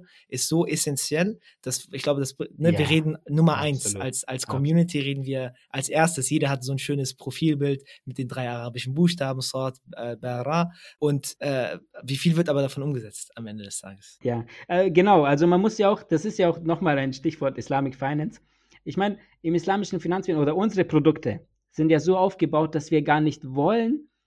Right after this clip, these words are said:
Speaker 2: äh, dass der Kunde in kurzer Zeit ein Maximum erreichen kann. Sondern unsere Pro-, Produkte sind ja immer so langfristig aufgebaut. Okay? Und das ist ja auch bei den meisten, auch bei den anderen, äh, Unternehmen, die auch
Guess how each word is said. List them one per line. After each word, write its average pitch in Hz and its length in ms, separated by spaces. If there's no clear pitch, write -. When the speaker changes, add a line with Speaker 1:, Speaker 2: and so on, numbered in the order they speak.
Speaker 2:
äh, 135 320
dass 143 240
der 143 100
Kunde 185 680
in 143 240
kurzer 185 480
Zeit 165 400
ein 143 200
Maximum 139 540
erreichen 107 480
kann. 113 260
Sondern 147 260
unsere 196 260
Pro-, 175 380
Produkte 160 480
sind 156 200
ja 156 80
immer 165 280
so 139 100
langfristig 131 600
aufgebaut. - 600
Okay? 139 380
Und 143 120
das 156 120
ist 156 120
ja 156 80
auch 151 80
bei 151 100
den 143 180
meisten, 131 380
auch 120 140
bei 123 120
den 127 180
anderen, 127 360
äh, 117 220
Unternehmen, 123 480
die 113 140
auch 110 180